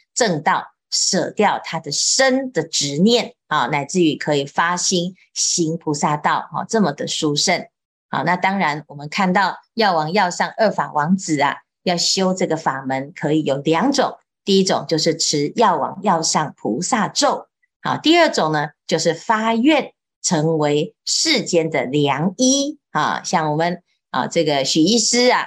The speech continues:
啊，他就是一个医生啊，那这个医生呢，在带着愿力就变成了菩萨啊，所以这是药王菩萨跟药上菩萨，这法王子就是菩萨的意思啊，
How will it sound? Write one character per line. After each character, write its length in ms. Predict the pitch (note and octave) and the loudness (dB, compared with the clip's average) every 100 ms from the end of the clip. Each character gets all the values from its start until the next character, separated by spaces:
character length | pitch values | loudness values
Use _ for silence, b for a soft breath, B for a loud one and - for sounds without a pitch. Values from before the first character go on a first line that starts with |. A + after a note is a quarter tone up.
| - | -4
啊， 160 | C#3+ C3 | -6 -6
他 140 | C#3 | -8
就 140 | C#3+ D3 | -6 -4
是 200 | - D#3 | 0 -2
一 180 | C#3+ | -2
个 180 | C#3+ D3 | -2 -2
医 200 | B2 B3+ | 2 2
生 260 | B3+ D4+ E4 F4+ - _ _ | 4 2 0 -4 -14 _ _
啊， 140 | C3 | -4
那 160 | D3 D#3+ | -2 -2
这 140 | D#3+ | 2
个 60 | D#3+ | 0
医 140 | - F#3+ | 2 2
生 220 | G3+ F#3+ | 2 4
呢， 140 | D#3+ | 2
在 160 | D#3 D#3+ | 2 0
带 240 | - A#3+ | 2 2
着 140 | F3+ D#3+ | 4 4
愿 340 | G3 C4 G3+ | 4 4 4
力 300 | C4 C4+ - _ - | 2 0 -6 _ -2
就 140 | F3 | -2
变 320 | - F#3+ D3+ | 2 0 0
成 340 | D3 - C#3 D3+ | -4 -4 -2 0
了 220 | E3 - _ | -2 -4 _
菩 340 | - C3+ C3+ D#3+ | -6 -4 -2 0
萨 360 | C4 - - _ _ _ _ | 0 0 -4 _ _ _ _
啊， 240 | E3+ C3+ | -4 -2
所 240 | C3+ - D#3+ | -2 0 2
以 180 | D#3 B2 | 0 2
这 180 | F3 | 2
是 180 | D#3+ D#3+ | 2 0
药 220 | G#3 B3 | 2 4
王 220 | E3+ D3+ D3+ | 2 -2 -10
菩 220 | - C3 | -8 -4
萨 200 | - D#3+ | -2 0
跟 220 | D#3 E3 | 0 4
药 200 | B3 F#3+ | 4 2
上 280 | - G#3 D#3+ | 0 -2 -2
菩 180 | B2 A#2 | -8 -4
萨， 280 | - F3 - _ _ _ - | -2 -2 -6 _ _ _ 0
这 160 | G#3+ | 0
法 300 | E3+ A#3 G3+ | 2 0 2
王 260 | G#3+ C4+ E4 | 2 0 -2
子 180 | G3+ D3+ | -6 -2
就 140 | E3+ | -2
是 120 | E3 | -2
菩 340 | F#3 - D3 F3 | -8 -12 -14 -2
萨 200 | C4 G#3 | -2 -2
的 100 | D#3+ | -4
意 200 | G#3+ F#3+ | -2 -2
思 260 | - C#3 - | -2 -12 -8
啊， 280 | C3 G2+ | -6 -6